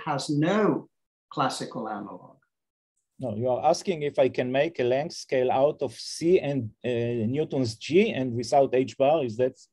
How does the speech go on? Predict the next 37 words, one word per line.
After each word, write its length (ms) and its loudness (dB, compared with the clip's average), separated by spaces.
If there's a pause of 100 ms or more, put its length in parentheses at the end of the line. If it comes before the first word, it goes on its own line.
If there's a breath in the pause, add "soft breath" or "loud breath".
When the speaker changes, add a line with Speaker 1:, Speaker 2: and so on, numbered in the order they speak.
(220)
Speaker 2:
is 140 -8
that 180 0
your 120 -4
question? 600 -4 (340)
Speaker 1:
Not 160 2
necessarily. 680 2
It 60 -4
doesn't 200 -2
have 140 -2
to 80 -2
have 140 0
anything 320 0
to 140 -8
do 200 -4
with, 220 -2
with 240 -6
Newton's 380 -2
G. 420 -4 (360)
I 60 -2
mean, 100 2
I'm 100 4
just 200 0
asking, 420 0
are, 120 6
are 300 2
there, 420 -2 (420)
Speaker 2:
Got 120 6
Speaker 1:
are 100 8
Speaker 2:
it. 40 4
Speaker 1:
there 240 -2
intrinsic 540 2
length 260 4
scales 400 -2
in 100 -4
qua-, 260 -2
in 140 -6
classic-, 420 -4